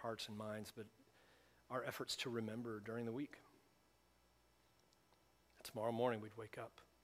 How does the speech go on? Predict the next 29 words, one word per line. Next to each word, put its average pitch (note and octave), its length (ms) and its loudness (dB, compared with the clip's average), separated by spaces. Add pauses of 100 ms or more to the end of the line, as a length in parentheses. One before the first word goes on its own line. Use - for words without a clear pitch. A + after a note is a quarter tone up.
(1160)
The A2+ 60 -16
Holy A#2 240 -2
Spirit A#2 260 -2
would A2+ 80 -6
be A2+ 180 -6
active A#2+ 420 -4 (1700)
and A#2+ 100 -16
being A2+ 140 -6
like, G#2+ 160 -4
"Hey, A#2 300 -2
hey, B2 100 -6
hey," A#2 280 -8
before - 280 -8
you A#2 100 -4
go A#2+ 180 2
into A#2 120 2
work A#2 300 2
and G#2+ 100 -8
think A2 320 -6 (340)
everything A2+ 300 0
rests A2 360 0
on A#2 140 0
you, A#2 240 0 (600)
before - 240 0
you A#2 80 2
get A#2+ 120 4
on A#2 120 4
social B2 360 0
media A#2 380 2